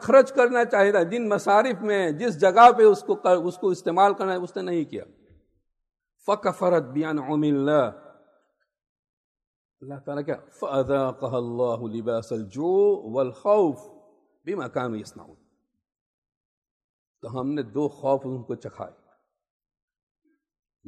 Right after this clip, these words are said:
لب-، ہم نے ان کو دو خوف کے لباس پہنا دیے، لباس الجوع والخوف، بھوک اور خوف۔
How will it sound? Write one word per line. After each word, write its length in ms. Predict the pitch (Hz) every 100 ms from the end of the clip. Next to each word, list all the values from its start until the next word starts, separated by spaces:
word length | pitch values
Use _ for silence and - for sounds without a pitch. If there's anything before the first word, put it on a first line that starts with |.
| 98
لب-، 300 | 110 - -
ہم 100 | 110
نے 120 | 123
ان 160 | 143 117
کو 140 | 147
دو 240 | 113 139 135
خوف 400 | - 139 143 -
کے 80 | 139 - 113
لباس 340 | 131 151 190 -
پہنا 300 | 165 151 143 123
دیے، 180 | 113 90 - - - _ _ _ _ _ _ _ _ _ _ 101 117
لباس 360 | 139 185 190
الجوع 560 | 214 175 143 202 240 254
والخوف، 540 | 214 190 - 196 190 131 - - _ _ _ _ _ _ _
بھوک 480 | - 151 214 240 - -
اور 120 | 135
خوف۔ 300 | 131 135 101